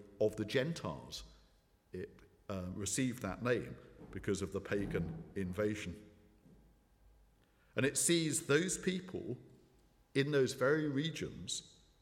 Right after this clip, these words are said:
who were so used to walking in darkness through this happening, then seeing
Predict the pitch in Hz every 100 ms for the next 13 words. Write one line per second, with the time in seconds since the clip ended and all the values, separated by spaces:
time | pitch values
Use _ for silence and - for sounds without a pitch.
0 | _ - 135 113 - 160 156 143 156 -
1 | 117 120 135 - 123 104 95 131 151 -
2 | 85 120 - 98 95 101 - 156 156 -
3 | 69 73 - - _ _ - 110 110 110
4 | - 131 120 73 -